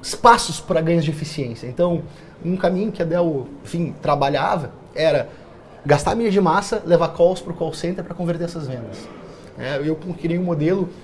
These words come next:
em que a gente entendeu que o consultor de T I, aquele cara que vai nas empresas do Brasil, pequenas e médias, ele tem uma influência dramática na decisão de compra de tecnologia. Então, eu construí um programa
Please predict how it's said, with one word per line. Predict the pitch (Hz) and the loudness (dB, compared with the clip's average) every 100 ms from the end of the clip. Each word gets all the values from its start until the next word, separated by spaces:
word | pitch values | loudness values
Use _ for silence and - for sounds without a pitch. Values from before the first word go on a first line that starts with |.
| - | -10
em | 160 | -8
que | 151 | -4
a | 165 | -4
gente | 160 170 170 | -2 -4 -4
entendeu | 170 160 160 170 | -4 -4 -2 -4
que | |
o | 156 | -4
consultor | 165 170 180 - 247 180 | -6 -6 -6 -6 -6 -4
de | |
T | 170 165 | -2 -2
I, | 156 - | -4 -6
aquele | 151 | -6
cara | 170 170 | -2 -2
que | 147 | -2
vai | 143 180 175 - - - - 151 | 0 0 0 -4 -16 -20 -14 -2
nas | 151 151 | 0 0
empresas | 147 156 175 175 147 | 0 2 2 2 0
do | 135 | -2
Brasil, | 131 127 120 147 180 143 - - | -4 -4 -4 -2 -2 -2 -10 -16
pequenas | - - 170 202 156 - - - 131 | -16 -2 -2 0 -4 -8 -12 -12 -10
e | |
médias, | 135 143 196 147 120 - - - | -6 -4 -4 -4 -8 -12 -18 -14
ele | 135 | -6
tem | 175 | -2
uma | 180 | -2
influência | 170 165 170 170 | -4 -4 -4 -2
dramática | 165 151 165 190 160 | -2 -2 -4 -6 -6
na | |
decisão | 131 135 139 | -6 -8 -10
de | |
compra | - 131 120 | -8 -10 -10
de | - | -14
tecnologia. | 127 123 117 110 104 101 95 - - - | -16 -14 -12 -12 -12 -14 -16 -18 -20 -10
Então, | 139 | -8
eu | |
construí | 160 151 160 | -6 -4 -2
um | 170 | -2
programa | 170 175 156 165 180 143 | 0 0 4 6 4 2